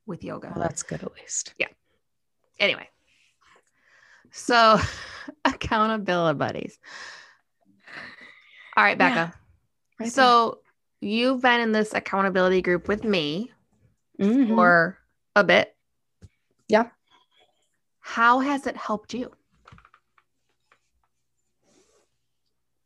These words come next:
Speaker 2: It makes me take an inward look at myself and know that I don't accomplish certain goals that I may have for myself because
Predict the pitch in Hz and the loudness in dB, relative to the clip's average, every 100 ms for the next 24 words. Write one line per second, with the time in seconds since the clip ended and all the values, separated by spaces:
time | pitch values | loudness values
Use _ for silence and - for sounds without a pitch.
0 | _ _ _ - - 190 175 170 - 175 | _ _ _ -8 0 2 4 4 2 2
1 | 170 - 170 170 165 170 170 165 165 170 | 2 2 -2 0 0 2 4 2 2 0
2 | - 165 156 156 170 165 165 160 160 156 | -2 -4 -6 -4 -2 0 0 -4 -2 -2
3 | 156 156 - 151 156 156 - 156 170 156 | 0 -2 -2 -2 -2 -2 -4 -4 -4 -4
4 | 156 151 - - - _ - - 160 160 | -4 -6 -8 -14 -20 _ -6 -2 -2 0
5 | 156 160 160 156 151 156 156 151 147 156 | 0 2 2 0 -2 -2 -2 -4 -4 -4
6 | 151 151 147 156 160 160 151 147 143 | -4 -4 -2 -2 -2 -6 -4 -2 -2